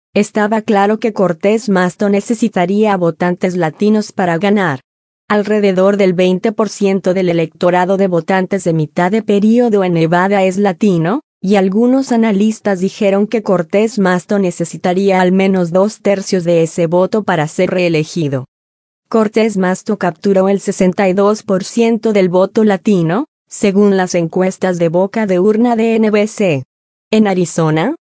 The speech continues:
el senador demócrata Mark Kelly ganó la reelección frente al republicano Blake Masters.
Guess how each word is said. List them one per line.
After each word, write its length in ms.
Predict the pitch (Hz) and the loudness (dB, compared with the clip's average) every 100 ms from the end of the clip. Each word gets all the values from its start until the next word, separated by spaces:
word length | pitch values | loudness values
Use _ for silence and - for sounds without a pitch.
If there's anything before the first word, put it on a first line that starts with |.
| _ | _
el 180 | 208 202 | -2 0
senador 540 | - 196 185 180 185 | 0 0 2 2 2
demócrata 720 | 196 202 196 196 190 180 185 | 2 2 2 0 -2 0 0
Mark 300 | 180 175 170 - | 0 0 -2 -6
Kelly 400 | - 226 202 196 | -2 -2 0 0
ganó 280 | 196 180 180 | 2 2 2
la 160 | 180 175 | 2 0
reelección 800 | 180 175 160 - - 180 185 180 | 0 0 0 -4 -4 -2 0 -2
frente 380 | 185 175 160 | -2 -2 0
al 120 | 180 170 | -2 -2
republicano 840 | 165 160 175 165 160 185 175 185 | -4 -4 -4 -4 -4 -2 0 0
Blake 380 | 170 185 190 220 | 0 -2 0 0
Masters. 800 | 208 165 - - 135 131 - | 2 0 -4 -4 -6 -6 -12